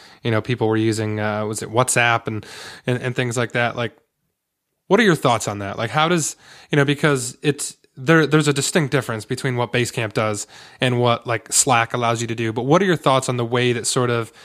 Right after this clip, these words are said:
you know, teams are sort of adopting these, you know, big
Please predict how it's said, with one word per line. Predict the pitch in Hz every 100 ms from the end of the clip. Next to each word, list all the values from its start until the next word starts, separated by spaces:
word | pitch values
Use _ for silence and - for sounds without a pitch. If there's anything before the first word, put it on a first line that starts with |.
| - - - -
you | 123
know, | 120 113 110 107 -
teams | - 151 139 120
are | 120 113 113 110 110
sort | - 127
of | 117
adopting | 113 127 123 - 120 117
these, | 117 117 110 - - - - - - _ - -
you | 131
know, | 113 107
big | - 139 120 117